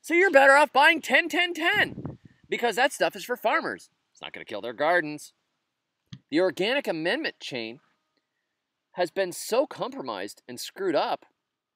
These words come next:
Yeah, if you wanna make compost tea and throw some Miracle-Gro in it, well, you know, I'd love to be an organic purist, but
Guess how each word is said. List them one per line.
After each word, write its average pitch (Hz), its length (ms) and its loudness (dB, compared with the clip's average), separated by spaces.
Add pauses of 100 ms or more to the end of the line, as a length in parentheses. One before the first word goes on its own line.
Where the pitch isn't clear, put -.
(1300)
Yeah, 285 340 0
if - 80 -20
you 127 80 -12
wanna 165 140 -10
make 180 160 -8
compost 185 440 -10
tea 208 200 -10
and 190 140 -12
throw 190 320 -4
some 196 300 -12
Miracle-Gro 175 600 -6
in 180 80 -8
it, 190 180 -12
well, 156 300 -4 (920)
you 120 100 -10
know, 151 120 -6
I'd 135 120 -2
love 151 180 -2
to 135 60 -20
be 147 100 -10
an 143 60 -10
organic 143 380 -12
purist, 165 540 -10
but 120 360 -4